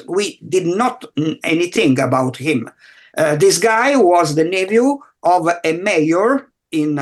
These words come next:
Lombardy, of, of, of a, a, a town in Lombardy, and, uh, uh, um, the, the, the grandfather of this guy had told him that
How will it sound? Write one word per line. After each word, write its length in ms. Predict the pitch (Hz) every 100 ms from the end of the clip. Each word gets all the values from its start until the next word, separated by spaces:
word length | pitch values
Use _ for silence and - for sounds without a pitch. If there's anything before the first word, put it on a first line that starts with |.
| -
Lombardy, 580 | 147 147 135 135 139 208
of, 220 | 240 143 139 -
of, 140 | 131
of 300 | 143 - 131
a, 540 | 131 - - - - - - _
a, 440 | - - - - 156
a 60 |
town 340 | - 165 139 135
in 100 | 147
Lombardy, 520 | 156 131 139 214 269 _ _ -
and, 260 | 180 185 160
uh, 200 | 147 -
uh, 260 | 139 135 135 -
um, 440 | 139 131 139 - -
the, 320 | 160 156 139
the, 360 | 131 131 127 123 - - -
the 100 | 165
grandfather 560 | 208 208 233 208 156
of 140 | 135 131
this 160 | 156
guy 500 | 135 160 127 180 240 - _ _
had 260 | 170 156 -
told 320 | 254 196 135
him 380 | 165 220 165 202 262 - _ _
that 380 | 160 196 240 -